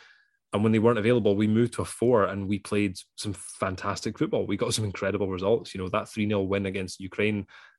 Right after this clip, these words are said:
at Hampden was, was sensational, you know, and then the win against Ireland and then the,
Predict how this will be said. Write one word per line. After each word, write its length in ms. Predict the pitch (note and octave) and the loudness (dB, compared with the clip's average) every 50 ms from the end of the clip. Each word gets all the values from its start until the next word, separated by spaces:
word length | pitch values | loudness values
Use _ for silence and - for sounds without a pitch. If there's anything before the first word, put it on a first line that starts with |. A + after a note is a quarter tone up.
| _ | _
at 100 | - - | -8 -2
Hampden 440 | G2 G#2+ A2 A#2 A2 G#2+ G2 F#2+ F#2+ | 0 2 2 2 2 2 0 0 -2
was, 360 | F#2 F#2 F2+ F2 - - - - | -2 -2 -4 -4 -6 -10 -10 -8
was 360 | F2+ F#2+ F#2+ E2+ - - - - _ - | -8 -8 -6 -6 -8 -8 -10 -12 _ -10
sensational, 880 | - - - F#2+ F#2 F2+ - - - A#2+ B2 - A2+ F#2 F2+ E2+ - - | -8 -6 -4 -4 -4 -6 -6 -4 -2 -2 -2 -2 -4 -8 -8 -10 -14 -12
you 120 | - F#2+ F#2 | -10 -8 -8
know, 140 | F#2 F#2 | -6 -6
and 180 | F#2+ F#2+ F#2+ F#2+ | -6 -6 -4 -2
then 360 | G2 G2 G2+ G2 F#2+ F#2 F2+ F#2+ | -2 0 0 0 -2 -4 -4 -4
the 80 | G2 | -4
win 140 | F#2 G2+ G2 | -2 -2 -2
against 220 | F#2+ F#2+ F#2+ - G2+ | -2 -4 -4 -4 0
Ireland 360 | G2+ G#2+ G#2+ G#2+ G#2 G2 F#2+ | 2 4 4 4 4 2 0
and 120 | F#2+ F#2 F#2+ | -2 -4 -4
then 180 | F#2+ F#2 F#2 F#2 | -4 -4 -4 -4
the, 220 | F#2 F2+ F2+ F2 | -4 -4 -4 -6